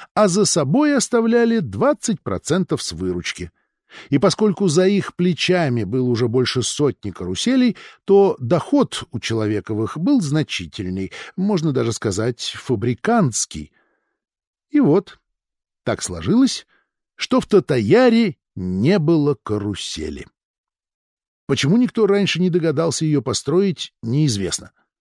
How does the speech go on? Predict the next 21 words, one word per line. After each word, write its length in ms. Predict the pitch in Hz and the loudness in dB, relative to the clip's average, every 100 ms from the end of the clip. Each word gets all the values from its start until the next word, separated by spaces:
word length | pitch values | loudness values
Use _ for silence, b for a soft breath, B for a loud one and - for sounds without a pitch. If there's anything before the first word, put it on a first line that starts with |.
| _ _ _ _ _ - | _ _ _ _ _ -2
Братья 340 | 160 185 98 | 0 2 0
какое-то 380 | 98 131 113 104 | -4 -4 -2 -2
время 300 | 123 170 139 | 0 2 0
смачно 560 | - 107 123 131 - | 0 -2 -4 -2 -2
и 100 | 220 | 0
восторженно 640 | 143 - - 120 110 127 127 | 0 -2 -4 -6 -4 -2 -2
рассказывали 600 | 123 - 127 117 120 117 | -2 -4 -4 -2 -2 -2
Свищу, 580 | 101 101 104 - 220 220 B B B - | -4 -6 -6 0 0 0 B B B -10
что 500 | - - - 247 233 | -8 -8 -2 2 2
такое 580 | - 120 - 143 110 - | 0 -8 -2 0 0 -2
карусель. 600 | - 143 196 - 110 65 _ _ _ _ _ _ | -2 0 0 0 -4 -6 _ _ _ _ _ _
С 140 | - | -4
их 100 | 131 | -2
слов 300 | - 156 214 | -2 0 0
получалось, 520 | - 101 98 127 90 85 | -2 -6 -4 -4 -4 -6
что 160 | - | -4
это 140 | 110 123 | -4 -2
не 140 | 123 | -4
просто 400 | - 101 - 226 | -4 -4 -2 -4
какая-то 420 | 269 220 127 104 | -4 -2 -2 -4
там 220 | 107 95 | -6 -6